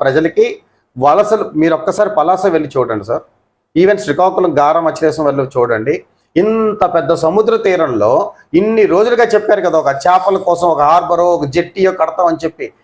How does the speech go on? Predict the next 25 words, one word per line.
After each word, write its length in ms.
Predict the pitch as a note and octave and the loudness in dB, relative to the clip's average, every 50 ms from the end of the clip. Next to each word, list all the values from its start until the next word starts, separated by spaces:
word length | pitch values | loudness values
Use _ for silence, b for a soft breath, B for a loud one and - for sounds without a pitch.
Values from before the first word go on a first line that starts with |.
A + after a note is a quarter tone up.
| _ _ - | _ _ -6
ఒక్కటి 320 | D3+ D3+ - - G3+ - C#3 | -6 -6 -4 -8 -8 -4 -2
పెట్టారా 380 | F3+ F3 F3 - G#3+ G#3+ G#3 | -4 -2 0 2 2 2 2
సార్? 200 | - G#3+ A3+ A3+ - _ - | 0 0 -2 -2 -6 _ -10
ఒక్కటన్నా 320 | - G3+ G3 G3+ G3 G#3+ | -6 -4 -4 -2 -4 -2
తయారయ్యిందా 600 | - F#3 E3+ F3+ G3+ G#3 G#3+ G3+ G3+ G3+ F#3 F#3+ | 0 0 2 2 2 2 2 0 0 0 0 0
సార్? 220 | E3+ F#3 G#3 G#3+ G#3 - _ _ _ _ _ _ _ _ _ - | 0 0 -2 -2 -4 -12 _ _ _ _ _ _ _ _ _ 0
తయారవ్వకుండా 760 | F3 F#3 G#3+ A#3+ A#3+ A#3+ A#3 A3 A3 - G3+ F#3 E3+ F3 G3 A3 G#3+ F3 - - - - _ - - _ | 2 4 4 4 4 4 2 2 0 -2 -2 0 2 2 2 2 2 0 -4 -6 -12 -18 _ -20 -8 _
కా-, 360 | F#3 E3+ F3+ F#3+ E3+ D#3+ D#3 C#3+ | 2 2 2 2 0 -2 -2 0
మా 120 | C#3 C#3+ D#3+ E3+ | 0 2 2 2
మత్స్యకారుల 540 | D#3 D3 D#3+ - - A3 A3+ A3 A3 G#3 G3 | 2 0 -2 -2 -2 0 2 2 0 0 0
దగ్గరికి 320 | F3 F3+ E3 - D#3+ - F3 | -2 0 0 -2 -2 -2 -2
వెళ్ళి, 160 | E3+ F3 G#3 G#3 | 0 0 0 2
"మీరందరూ 600 | F#3+ F3 E3+ F3 F#3 G#3+ A3+ A#3 A#3+ A#3+ B3 A#3 | 2 2 2 2 0 -2 -2 0 0 0 0 2
నాకు 220 | A3 G3+ - E3+ | 0 0 0 2
ఓట్లు 240 | F3+ G3+ G3 - G#3 | 0 0 0 0 0
వేసేయండి" 340 | G#3 G3 G3 G3 F#3 E3+ E3 | 0 2 2 0 0 0 -2
అంటే 140 | F3 E3+ E3+ | -2 0 0
ఎందుకు 220 | D3+ D#3+ F#3+ G3 F#3+ | 0 2 0 0 0
సార్ 160 | F#3 D3 B2+ | 0 0 0
ఓట్లు 240 | B2+ B2+ - C3+ A#2+ | 0 -2 -2 -4 -6
వేస్తారు? 340 | A2 - - - G#2 - - - _ _ _ _ _ _ _ _ _ _ _ _ _ _ - | -6 -6 -6 -6 -6 -6 -6 -12 _ _ _ _ _ _ _ _ _ _ _ _ _ _ 0
మీకేం 260 | F3+ F#3 G#3+ A#3 A3+ G#3+ | 0 2 2 2 2 2
పని? 140 | A3+ G#3 E3 | 0 0 2
"నెలకు 260 | E3+ F3 - - A3 | 2 2 2 2 0
ఒక 140 | F#3+ G3+ | 0 2